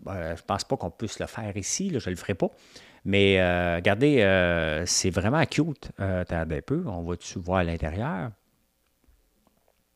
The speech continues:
Ah, je pensais tantôt avoir vu l'intérieur, là, de ça. Euh, ah oui, il est ici, l'intérieur. Regardez, il y a un petit bureau, un petit lavabo.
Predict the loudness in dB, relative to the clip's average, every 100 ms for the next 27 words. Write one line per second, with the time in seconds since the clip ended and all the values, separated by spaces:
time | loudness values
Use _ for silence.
0 | _ -14 -10 -6 -4 -4 -4 -4 -2 0
1 | 0 0 0 0 0 0 0 0 -2 -4
2 | -6 -10 -14 _ _ _ -20 -20 -20 -20
3 | -20 -20 _ -8 -4 -2 0 -2 -2 -2
4 | -4 0 4 6 6 4 4 2 2 0
5 | 0 -2 -4 -12 _ -4 -2 2 0 0
6 | -2 0 0 6 6 8 8 8 8 6
7 | 4 0 2 4 4 6 6 4